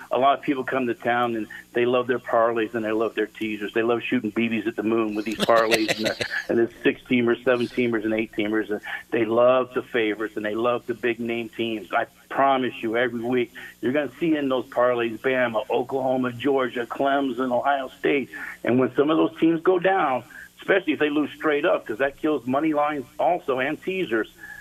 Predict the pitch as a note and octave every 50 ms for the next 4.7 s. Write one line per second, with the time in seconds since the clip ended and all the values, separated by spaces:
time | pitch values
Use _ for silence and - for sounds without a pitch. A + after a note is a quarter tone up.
0 | - _ _ _ - F#2+ C#3+ D#3 - F3 D#3 C#3+ C#3+ C#3+ C#3 C3 C#3 C3+ B2+ B2
1 | B2 A#2+ A#2+ A#2+ A#2+ A2 G#2+ G#2 - A#2 G#2+ G#2+ G#2+ - A2 A2 A#2+ B2 B2+ -
2 | - - C3+ B2+ C3 C3+ B2 B2 B2 B2 B2 A#2+ - A2+ A2+ A#2+ A#2+ A#2+ A#2 -
3 | - - C3 A#2 G#2+ A2 A2+ A2 A2+ A2 - A#2 D#2+ - - A#2+ A#2 A2+ G#2+ -
4 | - B2 A#2+ A2+ - A2+ - - C3 C3+ A#2+ A2+ G#2 F#2+